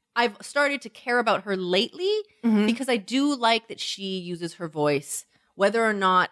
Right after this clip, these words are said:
Speaker 1: it's, like, exactly what I would say or exactly how I would say it. I like that she is trying to rally up her fans to do and be better people.
Speaker 2: I, like, I have nothing but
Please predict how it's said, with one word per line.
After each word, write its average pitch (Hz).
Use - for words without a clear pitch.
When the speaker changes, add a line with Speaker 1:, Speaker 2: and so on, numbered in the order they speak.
Speaker 1:
it's, 175
like, 151
exactly 160
what 160
I 151
would 160
say 151
or 151
exactly 143
how 147
I 123
would 127
say 151
it. -
I 220
like 247
that -
she 220
is 185
trying 160
to 165
rally 135
up -
her 143
fans 123
to 156
do 143
and 143
be 131
better 104
people. -
Speaker 2:
I, 320
like, 277
I 262
have 294
nothing 214
but 170